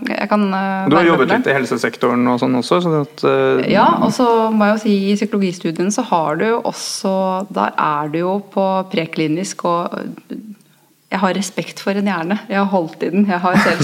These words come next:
Speaker 2: <laughs>
Speaker 1: vært gjennom den og sett hvor er følelsesentret, hvor er de ulike tingene. Så jeg har dyp respekt for det utrolig viktige organet.
Speaker 2: Mm.
Speaker 1: Eh, men, men jeg tenker det ligger jo noen fantastiske muligheter der. Ehm, men her kommer også etikken inn. Ikke sant? Skal du lage dette for å profitere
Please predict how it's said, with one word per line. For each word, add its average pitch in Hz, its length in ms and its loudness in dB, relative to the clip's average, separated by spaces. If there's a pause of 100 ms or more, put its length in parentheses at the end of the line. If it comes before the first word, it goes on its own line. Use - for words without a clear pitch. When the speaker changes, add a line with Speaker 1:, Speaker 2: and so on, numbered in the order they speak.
Speaker 2:
<laughs> 131 60 -6
Speaker 1:
vært 190 260 0
gjennom 170 380 0
den 170 120 -2
og 185 60 -2
sett 180 280 -4
hvor 170 200 -4
er 175 300 0
følelsesentret, 165 800 -4
hvor 160 180 -2
er 160 80 -4
de 170 160 -2
ulike 151 200 -6
tingene. 156 280 -4
Så 180 60 -10
jeg 165 300 -2
har 175 160 -4
dyp 233 340 0
respekt 185 420 -6
for 175 160 -2
det 160 300 -2
utrolig 160 400 -2
viktige 165 260 -4
organet. 156 320 0
Speaker 2:
Mm. - 520 -8
Speaker 1:
Eh, 202 300 2
men, 214 500 4
men 208 140 6
jeg 208 100 4
tenker 208 200 2
det 202 100 4
ligger 190 220 2
jo 190 80 2
noen 196 60 0
fantastiske 202 680 0
muligheter 160 380 0
der. 214 340 4
Ehm, 180 520 0 (760)
men 196 320 4
her 180 440 0
kommer 170 280 2
også 160 260 -2
etikken 165 480 -4
inn. 165 220 2 (520)
Ikke 180 120 -2
sant? 196 140 2
Skal 208 160 -2
du 180 260 2
lage 175 340 2
dette 180 220 -4
for - 160 -4
å - 20 0
profitere 175 800 0